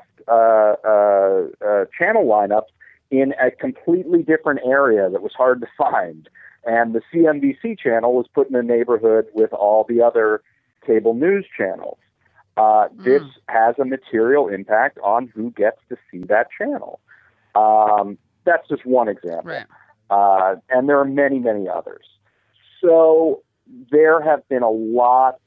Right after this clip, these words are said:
Speaker 1: of people immediately coming out and saying this is problematic. Uh, in the United States, uh, we have two different, uh,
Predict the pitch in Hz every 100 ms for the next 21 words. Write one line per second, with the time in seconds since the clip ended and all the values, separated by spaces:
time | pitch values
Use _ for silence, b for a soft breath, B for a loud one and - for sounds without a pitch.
0 | - 110 110 107 107 _ - 110 101 92
1 | 95 113 139 143 131 113 - 104 98 98
2 | 95 92 - 92 87 90 87 90 87 82
3 | _ _ 85 80 - 85 110 123 123 120
4 | - _ _ _ _ _ 98 95 95 92
5 | 92 - _ - 101 - _ 127 143 151
6 | 151 135 117 113 104 98 - 170 208 -
7 | _ _ - - 113 107 107 101 104 110
8 | - 107 107 104 104 _ _ - 143 135
9 | 131 - 117 117 - 123 135 _ _ _
10 | _ _ _ _ 95 95 87 85 87